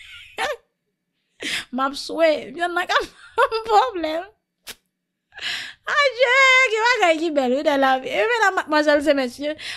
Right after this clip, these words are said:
lè w tande mini jistis la, li menm l ap pale tankou moun k ap vòlè vyann sou dife. Li gad a goch, li gad a dwat, epi li di sa y ap di a.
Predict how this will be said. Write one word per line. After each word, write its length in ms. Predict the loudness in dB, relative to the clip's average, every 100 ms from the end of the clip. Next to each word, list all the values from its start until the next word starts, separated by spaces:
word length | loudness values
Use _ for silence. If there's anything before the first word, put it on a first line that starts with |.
| -4
lè 160 | 4
w 160 | 4 4
tande 220 | 2 2 0
mini 220 | 0 -4
jistis 400 | -6 -8 -10 -14 0
la, 100 | 0
li 100 | 0
menm 180 | -4 -2
l 60 | -4
ap 100 | -4
pale 200 | -4 -2 0
tankou 260 | -2 0
moun 160 | -4 0
k 80 | 0
ap 80 | 2
vòlè 240 | 2 2 2
vyann 240 | 2 2
sou 140 | -2 -2
dife. 300 | -2 -4 -20 _ _ _ _ _ _ _ _ -20 -20 -16
Li 140 | -8 0
gad 240 | 2 4
a 80 | 2 2
goch, 240 | -4 -2
li 60 | -2
gad 180 | 2 2
a 80 | 2
dwat, 320 | 2 0 -2 -12 _ _ _ _ _ _ 0
epi 220 | 0 2
li 60 | -4
di 80 | -2
sa 160 | 2
y 60 | 2
ap 120 | -2
di 160 | -8
a. 60 | -8